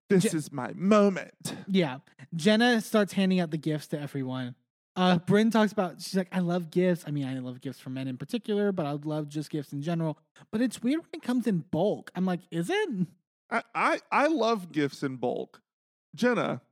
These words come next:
Speaker 1: um, D M me. I'll send you my address. You can send me gifts in bulk all day, every day,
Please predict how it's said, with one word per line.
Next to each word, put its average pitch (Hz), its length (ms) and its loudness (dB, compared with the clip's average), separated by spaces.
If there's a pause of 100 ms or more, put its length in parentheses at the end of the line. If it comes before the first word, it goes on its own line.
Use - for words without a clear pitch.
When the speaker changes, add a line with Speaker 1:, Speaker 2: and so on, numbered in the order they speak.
(580)
Speaker 1:
um, 160 760 2
D 202 240 0
M 196 140 0
me. 143 160 0
I'll 123 140 0
send 143 200 -4
you 143 60 -2
my 127 160 -2
address. 117 500 -4
You 131 80 -6
can 131 120 -6
send 127 200 -4
me 127 140 -6
gifts 127 260 -4
in 127 100 -2
bulk 120 360 -2
all 151 240 0
day, 160 220 2
every 143 200 0
day, 135 360 0